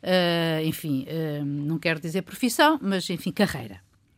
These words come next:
eh, especial, de qualquer modo. Eh, e eu acho que isso é fundamental, a gente entender que é uma hier-, que é uma hierarquia,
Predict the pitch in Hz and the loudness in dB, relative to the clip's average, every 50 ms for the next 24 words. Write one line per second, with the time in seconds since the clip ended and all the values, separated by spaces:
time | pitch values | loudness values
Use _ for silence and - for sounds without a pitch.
0 | _ - - - - _ _ _ _ - 175 180 180 175 170 170 160 - - - | _ -20 -20 -20 -20 _ _ _ _ 2 4 4 6 6 4 2 0 -2 -4 -4
1 | - - - 185 160 147 131 123 - - - 165 156 - - 147 139 123 110 107 | -4 0 4 4 4 4 2 -2 -6 -6 -4 -4 -2 -2 -2 -2 -2 -2 -4 -8
2 | - - _ _ _ _ _ - - - - - - - 220 214 214 208 214 202 | -14 -20 _ _ _ _ _ -20 -20 -20 -20 -10 -2 2 6 6 6 6 6 6
3 | 247 247 277 302 294 294 302 302 - - - - - 277 285 269 - - - 285 | 6 6 8 10 10 10 8 8 4 -2 -4 2 4 4 4 4 2 0 0 0
4 | 269 - - _ _ - 254 254 - - 254 262 254 262 254 254 240 196 190 190 | 0 -2 -6 _ _ 0 0 2 4 4 6 6 8 6 6 6 6 6 6 6
5 | 196 190 233 220 - 247 220 - 247 220 233 254 233 - - 240 233 233 226 220 | 4 2 2 2 2 2 2 2 2 2 2 2 2 2 2 2 4 4 4 2
6 | 226 220 208 - - - 214 208 208 214 208 196 196 196 190 - - 226 226 240 | 2 0 -2 -2 0 2 2 4 4 2 2 2 0 -2 -2 -4 -2 0 2 4
7 | 247 240 240 | 4 2 2